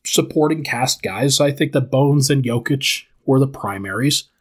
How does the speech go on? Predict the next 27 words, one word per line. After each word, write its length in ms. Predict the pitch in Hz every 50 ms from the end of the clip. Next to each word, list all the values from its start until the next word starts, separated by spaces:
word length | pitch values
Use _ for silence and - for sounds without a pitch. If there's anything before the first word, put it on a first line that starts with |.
| _ _ _ _ _
Bones 340 | - 131 135 143 143 135 135
and, 160 | 143 127 127
Cou-, 200 | - - - - -
not 220 | 156 143 131 135
Cousins, 400 | - - 101 90 - 104 98 -
but 220 | - 135 127 131 - _ _ _ _ -
really 240 | - 240 247 226 196
was 200 | 175 165 147 131
Bones 340 | 139 143 131 135 135 127 131
and 120 | 120 117
Jokic 380 | 113 101 107 - - 110 - -
in 100 | 127 120
this 180 | 117 107 -
situation. 680 | - 117 - 107 95 104 101 98 - - 131 123 135 - _ _ _ _ _ _ _ _ _ _ _ _ - - -
But 120 | - 190 190
JaMychal 420 | - 202 196 196 190 196 202 175
Green, 380 | - 180 175 151 123 107 95 87
had, 280 | - 139 123 127 -
had, 240 | - 131 123 120 135
he 80 | 139 123
was 160 | 120 117 -
two 240 | - - 151 135 127
of 100 | 120 -
four 160 | - 120 113
from 160 | - - 101
the 60 | 98
field, 460 | - - - 202 208 202 190 170 -